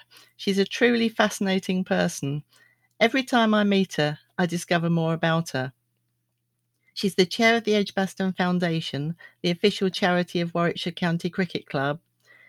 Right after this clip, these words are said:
She does wonderful community and fundraising work.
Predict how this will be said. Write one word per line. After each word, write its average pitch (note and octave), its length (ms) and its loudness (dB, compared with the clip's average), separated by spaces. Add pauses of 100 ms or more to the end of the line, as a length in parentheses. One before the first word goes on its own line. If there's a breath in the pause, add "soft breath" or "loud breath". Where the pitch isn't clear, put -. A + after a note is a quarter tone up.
(120)
She - 140 -6
does F#3+ 220 4
wonderful G#3+ 500 2
community F#3 560 0
and F3 180 0
fundraising D#3 640 0
work. C#3 480 -6